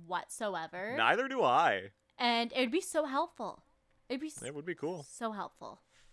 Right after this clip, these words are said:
Speaker 2: It would be cool. I agree with that. That's a good, that, that is good. It's not mine, but it's good.
Speaker 1: Mm-hmm. I thought of that way too quick. What's yours? <laughs>
Speaker 2: Oh, I, I have mine. Mine's, like, really quick, too.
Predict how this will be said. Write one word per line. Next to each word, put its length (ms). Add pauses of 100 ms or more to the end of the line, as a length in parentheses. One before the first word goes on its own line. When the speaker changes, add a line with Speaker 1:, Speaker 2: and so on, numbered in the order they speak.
(220)
Speaker 2:
It 80
would 120
be 80
cool. 260 (560)
I 120
agree 180
with 100
that. 160 (480)
That's 160
a 40
good, 120
that, 160
that 140
is 100
good. 220 (440)
It's 100
not 120
mine, 280
but 220
it's 180
good. 200 (100)
Speaker 1:
Mm-hmm. 180 (120)
I 80
thought 160
of 80
that 180
way 180
too 140
quick. 280
What's 180
yours? 340 (360)
<laughs> 40 (280)
Speaker 2:
Oh, 160
I, 200 (180)
I 40
have 180
mine. 340
Mine's, 360
like, 140
really 240
quick, 280
too. 220